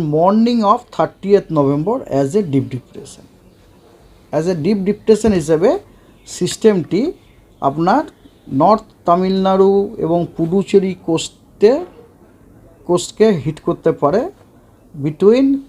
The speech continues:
কারাইকাল এবং মহাবলীপুরম। কখন? না, তিরিশ তারিখ সকালবেলায় as a deep depression। সিস্টেমটার আপনার একটা, আহ, একটু পসিবিলিটি আছে যে মার্জিনে-, মার্জিনালি হয়তো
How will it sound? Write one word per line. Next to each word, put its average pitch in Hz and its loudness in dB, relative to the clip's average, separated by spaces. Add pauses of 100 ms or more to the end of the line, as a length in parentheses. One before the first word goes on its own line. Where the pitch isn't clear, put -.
কারাইকাল 196 0
এবং 196 -2
মহাবলীপুরম। 127 -4 (280)
কখন? 240 0 (240)
না, 135 -2
তিরিশ 185 -4
তারিখ 262 0 (140)
সকালবেলায় 131 -4 (720)
as 165 0
a 202 2
deep 175 2
depression। - -4 (600)
সিস্টেমটার 254 2 (760)
আপনার 214 2 (1120)
একটা, 226 0
আহ, 233 2 (500)
একটু 214 -2
পসিবিলিটি 247 0
আছে 214 2
যে 196 0
মার্জিনে-, 202 2
মার্জিনালি 202 2
হয়তো 170 0